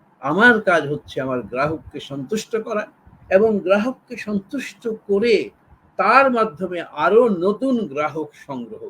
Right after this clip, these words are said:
করা। যে গ্রাহক আপনাকে ডাকবে, তার কোনো আত্মীয়ের, কার বন্ধুর, প্রতিবেশীর বা তার ছেলের, মেয়ের কিংবা স্ত্রীর বীমা করার জন্য একটা বীমা পলিসি নেওয়ার পরে আবার আপনাকে ডাকবে,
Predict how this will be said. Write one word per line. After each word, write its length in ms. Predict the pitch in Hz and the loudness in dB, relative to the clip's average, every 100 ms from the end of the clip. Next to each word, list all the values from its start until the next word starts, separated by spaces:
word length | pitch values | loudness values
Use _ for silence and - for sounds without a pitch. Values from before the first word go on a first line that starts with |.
| - | -18
করা। 60 | - - _ _ _ _ _ _ _ _ _ _ _ _ _ _ _ - | -20 -20 _ _ _ _ _ _ _ _ _ _ _ _ _ _ _ -20
যে 320 | 120 214 254 | -6 -4 -4
গ্রাহক 480 | 240 208 220 247 254 | -2 -2 0 0 0
আপনাকে 440 | 214 - 196 196 | -6 -6 -8 -6
ডাকবে, 580 | 165 165 185 180 202 208 | -2 -2 -2 -2 -2 -2
তার 300 | 202 180 175 | -4 -4 -4
কোনো 220 | 170 170 | -6 -10
আত্মীয়ের, 640 | 156 160 - - 170 170 170 | -8 -8 -10 -10 -4 -4 -6
কার 200 | - 143 | -8 -10
বন্ধুর, 720 | 131 147 165 156 165 165 151 - | -8 -10 -8 -8 -6 -6 -10 -14
প্রতিবেশীর 640 | 147 175 170 165 - 165 | -12 -12 -12 -14 -12 -12
বা 160 | 151 139 | -8 -8
তার 200 | - 123 - | -6 -10 -10
ছেলের, 600 | - 156 170 170 160 139 | -14 -8 -4 -4 -4 -8
মেয়ের 520 | 135 160 165 165 156 | -6 -4 -4 -6 -8
কিংবা 360 | 160 156 135 139 | -12 -10 -10 -10
স্ত্রীর 400 | - 151 175 156 | -18 -20 -20 -8
বীমা 280 | 156 160 | -6 -4
করার 360 | 151 151 147 131 | -6 -4 -6 -6
জন্য 260 | 139 143 160 | -14 -10 -10
একটা 280 | 147 - | -8 -8
বীমা 260 | 147 143 143 | -10 -8 -10
পলিসি 380 | 127 131 127 143 | -10 -12 -12 -12
নেওয়ার 320 | 117 127 131 | -8 -6 -6
পরে 220 | 123 127 | -6 -4
আবার 320 | 117 156 208 | -2 2 2
আপনাকে 340 | 180 147 127 127 | 2 -2 -12 -10
ডাকবে, 400 | 113 110 107 | -10 -10 -14